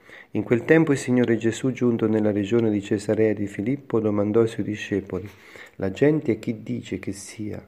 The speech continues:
il figlio dell'uomo?" Risposero: "Alcuni dicono Giovanni il Battista, altri Elia, altri Geremia o qualcuno dei profeti."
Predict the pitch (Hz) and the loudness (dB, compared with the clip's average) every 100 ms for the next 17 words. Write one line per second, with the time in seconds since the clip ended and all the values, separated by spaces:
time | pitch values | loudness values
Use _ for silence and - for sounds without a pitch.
0 | _ - 98 95 104 98 95 92 95 90 | _ -12 -10 -6 -4 -2 -2 -4 -4 -6
1 | 90 92 _ _ _ _ _ 107 - 123 | -8 -14 _ _ _ _ _ -6 0 0
2 | 113 101 98 95 120 120 113 107 - 104 | 0 -2 -6 -2 0 0 0 -4 -4 -4
3 | 101 104 110 110 104 101 98 - 127 - | -2 0 0 0 -2 -4 -6 -6 -6 -4
4 | 101 101 101 - 98 101 117 101 - - | -6 -6 -6 -4 -2 -2 -4 -6 -2 0
5 | 120 117 113 107 104 107 120 110 98 98 | 0 -2 -6 -4 -2 -4 -4 -4 -6 -12
6 | - - - _ 117 113 117 110 - 120 | -20 -20 -20 _ 2 4 4 2 4 4
7 | 110 101 98 98 - 101 95 - | 4 0 -2 -6 -4 -6 -8 -12